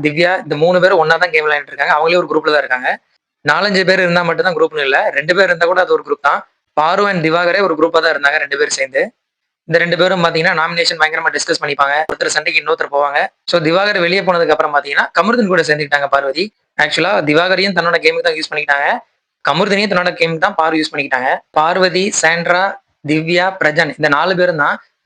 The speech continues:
ரெண்டு வாரத்துக்கு முன்னாடி நாமினேஷன் பிளான் பண்ணிட்டு இருந்தாங்க. யார் யாரை நாமினேட் பண்ணணும், நீ யாரை பண்ணணும், நான் யாரை பண்ணணும்னு நாலு பேரும் சேர்ந்து ஒரு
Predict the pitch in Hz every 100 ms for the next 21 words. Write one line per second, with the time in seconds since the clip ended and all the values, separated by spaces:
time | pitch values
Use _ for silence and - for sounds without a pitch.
0 | 151 170 170 185 185 165 156 156 202 143
1 | 170 196 180 185 156 156 147 143 131 127
2 | 123 127 _ _ - 147 165 165 156 156
3 | 165 156 160 170 175 160 160 160 156 156
4 | 175 151 156 156 - 147 147 226 - -
5 | _ _ 143 160 165 175 185 160 165 190